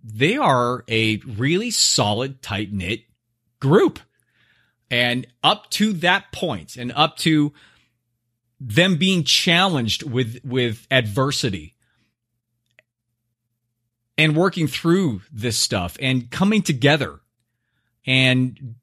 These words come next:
starting the healing process and being kind to each other and doing things for each other when they know that people need help in these situations,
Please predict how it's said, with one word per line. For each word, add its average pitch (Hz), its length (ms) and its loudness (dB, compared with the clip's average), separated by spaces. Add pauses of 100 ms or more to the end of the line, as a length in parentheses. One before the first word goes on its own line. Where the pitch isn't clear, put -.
starting 151 400 2
the 131 100 2
healing 170 460 0
process 92 840 -4 (680)
and 117 320 0
being 156 340 4
kind 123 720 0 (140)
to 95 180 -6
each 92 160 -4
other 80 320 -10 (440)
and 131 280 2
doing 151 320 4
things 90 500 -4
for 101 240 -6
each 87 160 -6
other 85 300 -6 (480)
when 143 340 2
they 139 200 4
know 160 300 6
that 110 180 0
people 120 280 -2
need 127 480 4 (140)
help 82 320 -2 (100)
in 98 120 0
these 90 160 -2
situations, 85 760 -8